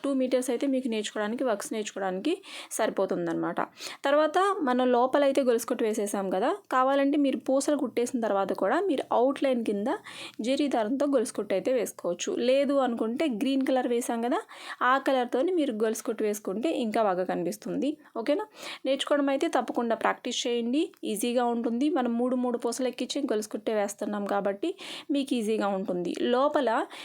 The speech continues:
నెక్స్ట్ వీడియోలో స్ప్రింగ్ కానీ బీడ్స్ కానీ పెట్టి నేను లోడింగ్ అయితే చూపిస్తాను, ఆ వీడియో కూడా తప్పకుండా చూసేయండి. మరి, మరి వీడియో నచ్చినట్లయితే తప్పకుండా లైక్ చేయండి.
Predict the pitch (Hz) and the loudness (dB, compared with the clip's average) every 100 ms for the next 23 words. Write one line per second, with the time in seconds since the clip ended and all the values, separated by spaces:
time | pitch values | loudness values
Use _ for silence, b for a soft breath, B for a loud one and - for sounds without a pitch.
0 | B - 262 - 294 294 285 294 - 254 | B -4 -2 -2 0 2 2 0 -4 -2
1 | 254 254 247 277 233 220 - 226 214 214 | 0 0 0 0 0 -2 -4 -4 -2 0
2 | 302 269 220 208 202 196 196 208 220 208 | 0 0 0 0 0 2 2 2 0 -2
3 | 214 196 196 - 196 190 - - 196 202 | -2 -2 -4 -2 0 0 0 0 0 0
4 | 196 262 - 294 - 185 254 - 190 175 | -2 -2 -2 -2 -2 -2 -2 -4 -2 -2
5 | 175 175 - B B B B - 226 226 | -2 -4 -6 B B B B -4 -2 0
6 | 247 254 247 254 277 262 208 - 196 190 | 0 0 0 -2 0 -2 -2 -2 0 0
7 | 196 196 254 226 247 320 | 0 -2 -4 -2 0 0